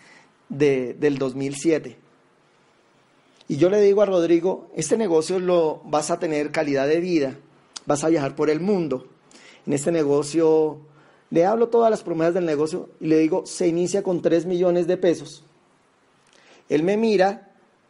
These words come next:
con ojos de que lo rajé. ¿Por qué? Porque para él iniciar un negocio con ese potencial, tres millones, era algo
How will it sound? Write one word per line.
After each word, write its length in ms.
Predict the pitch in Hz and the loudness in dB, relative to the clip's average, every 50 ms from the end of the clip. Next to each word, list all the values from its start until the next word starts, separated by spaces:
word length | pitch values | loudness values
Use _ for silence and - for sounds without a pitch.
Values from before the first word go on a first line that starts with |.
| _ _ _ _ _ - | _ _ _ _ _ -6
con 180 | - 160 151 | -2 -2 0
ojos 240 | 147 147 156 170 160 | 0 2 0 2 2
de 180 | 170 175 160 160 | 2 2 0 0
que 300 | - 165 151 139 139 - | 0 0 0 0 -2 -4
lo 200 | 143 147 147 143 | -2 2 2 2
rajé. 420 | 139 147 143 139 165 165 139 - - - _ _ _ - - - _ _ _ _ _ _ _ _ _ _ _ _ | 2 0 -2 -2 -2 -4 -4 -6 -12 -20 _ _ _ -20 -20 -20 _ _ _ _ _ _ _ _ _ _ _ _
¿Por 180 | - 165 156 160 | 2 2 4 4
qué? 340 | 196 196 175 143 - - - _ _ _ _ _ _ _ _ _ _ _ _ _ | 2 0 0 -2 -6 -16 -20 _ _ _ _ _ _ _ _ _ _ _ _ _
Porque 300 | - 175 170 175 175 175 | 2 2 2 4 2 -2
para 380 | 175 - 170 165 160 160 160 170 | 2 2 2 4 4 4 4 4
él 360 | 190 208 220 240 302 - - - _ _ _ _ _ _ | 4 4 2 0 -2 -10 -14 -20 _ _ _ _ _ _
iniciar 400 | - 185 185 175 170 - 185 180 | -2 0 0 0 0 0 0 0
un 80 | 208 220 | 0 0
negocio 360 | 220 214 190 202 175 - 170 - | 0 2 0 0 0 -2 -4 -2
con 160 | 165 160 165 | -2 -2 0
ese 160 | 175 233 220 | 0 -2 -2
potencial, 640 | 214 208 208 202 196 175 147 143 180 180 185 190 - | 0 -2 -2 0 0 -2 -2 0 0 0 0 0 -4
tres 260 | - 190 175 180 175 | -4 -4 -2 -2 -2
millones, 420 | 190 196 185 190 185 185 190 180 | -2 -2 0 0 0 0 -2 -2
era 200 | 180 180 175 180 | -2 0 2 2
algo 340 | 180 180 170 185 190 190 - | 2 2 0 -2 -2 -4 -6